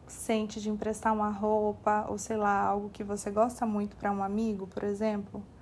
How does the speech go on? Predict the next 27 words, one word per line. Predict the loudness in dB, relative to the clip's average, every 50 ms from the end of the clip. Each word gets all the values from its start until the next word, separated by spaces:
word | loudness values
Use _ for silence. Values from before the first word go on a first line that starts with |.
| -20 -20 -20 -20 -20 -20 -20 -20 -20 -20 -20 -20 -14 -4
Pois | -2 0 0 0 0 -2
é, | -4 -4 -4 -8 -10 -12 -18 -20 -18 -18 -16 -16 -16 -14
quem | -6 -4 -2 0
nunca | 2 0 0 -2 -4
experimentou | -6 -4 -2 -2 0 2 0 2 0 0 -2 -2 -2 -2
essa | -2 -2 -2 -2
emoção? | -2 -2 -2 -2 -4 -6 -6 -4 -4 -4 -4 -6 -8 -14 -18 -20 -20 -20 -20 -20 -20 -20 -20 -20 -20 -20 -20 -20 -20 -20 -20 -20 -20 -20 -20 -20 -20 -20 -20 -20 -10 -2
É | 0 2
importante | 2 2 2 0 0 -2 -2 -2 0 0 0 -2 -2 -2
deixar | -2 -2 -2 -2 -6 -8
claro | -8 -4 0 2 2 4 4 2 2 0 -4 -8 -10 -14 -16 -20 -20 -20 -14
que | -6 -2 -2
existem | 0 0 0 -2 -2 -2 -2 -2
várias | 0 4 4 4 4 4 0 0
vertentes | 0 0 0 0 -2 -4 -4 -2 -2 -2 -4 -6 -8 -8
do | -6 -6 -6
ciúme, | -6 -6 -4 -2 -2 -2 -2 -4 -4 -6 -6 -8 -10 -14 -16 -10 -8
assim | -6 -6 -4 -4 -4 -4
como | -2 -2 -2 0 0 0
na | 0 0 0
ansiedade | 0 -2 -4 0 0 0 2 2 2 2 4 2 2 0 -2 -6 -8 -6
existem | -6 -6 -6 -6 -8 -8 -8 -4
várias | 0 0 2 2 2 0 0
vertentes | 0 -2 -2 -2 -4 -6 -6 -4 -4 -6 -6 -6 -4 -4
no | -2 -2 -4
ciúme | -4 -4 -2 -2 -2 -2 -2
também. | -2 -2 -2 -2 0 -2 -2 -2 -4 -8